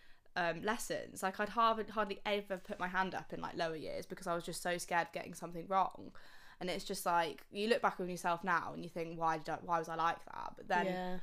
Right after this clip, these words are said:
Speaker 1: I was only, what, like, twelve, thirteen, and I'm
Speaker 2: Yeah.
Speaker 1: literally, like, the youngest in our year as well. Well, by, like, <laughs>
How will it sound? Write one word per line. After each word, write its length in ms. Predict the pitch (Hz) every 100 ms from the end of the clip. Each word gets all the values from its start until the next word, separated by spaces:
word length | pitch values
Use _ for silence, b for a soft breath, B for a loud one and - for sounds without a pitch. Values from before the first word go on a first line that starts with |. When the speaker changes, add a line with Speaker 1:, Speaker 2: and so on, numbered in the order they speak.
| - -
Speaker 1:
I 100 | 196
was 140 | 190
only, 180 | 214 214
what, 320 | 185 156 -
like, 220 | 165 160
twelve, 320 | - 170 170 170
thirteen, 480 | 170 165 165 170
and 140 | 233 226
I'm 120 | 226
Speaker 2:
Yeah. 60 | 220
Speaker 1:
literally, 260 | 208 - 185
like, 100 | 170
the 60 | 185
youngest 380 | 180 170 165 -
in 60 |
our 100 | 165
year 220 | 165 170 -
as 140 | -
well. 360 | - 92 160 202
Well, 200 | - - -
by, 220 | 160 - - - -
like, 140 | - - -
<laughs> 40 | -